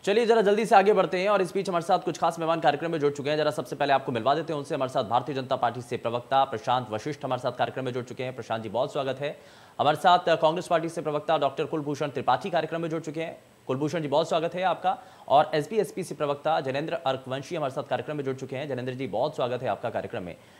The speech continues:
लेकिन शुरुआत में प्रशांत वशिष्ठ जी, आपसे करना चाह रहा हूँ, आज खुश बहुत होंगे।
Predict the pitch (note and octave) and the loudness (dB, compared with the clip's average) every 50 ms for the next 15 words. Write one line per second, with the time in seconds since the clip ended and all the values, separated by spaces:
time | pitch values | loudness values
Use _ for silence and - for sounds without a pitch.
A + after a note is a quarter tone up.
0 | - - A#2+ A#2+ C#3+ C#3+ C#3 C#3+ C3 C#3 C#3+ C#3 D3+ C3 C3+ B2 - C#3+ C3+ C#3+ | -8 -4 -2 -2 -2 -2 -2 0 2 2 2 2 0 -6 -6 -4 0 0 0 0
1 | C#3 A#2 A#2+ A#2+ - D3 C3 - - G#2 G2 F#2+ F#2+ - - - - - - - | 0 -4 -6 -6 -6 -8 -8 -8 -8 -8 -6 -8 -8 -12 -20 -20 -20 -20 -20 -14
2 | - - - A2 - D#3 C#3+ D3+ D3 C#3+ C#3 C3 C#3 B2 B2+ C3+ C3+ C3 - - | -4 -2 -2 -2 0 -2 0 0 2 0 0 0 2 0 2 2 0 0 -2 -4
3 | E3+ A#2+ C3 C#3 C3 G#2+ G#2+ F#2+ E2+ E2 D#2+ | -4 -2 0 0 0 0 -2 -6 -6 -10 -12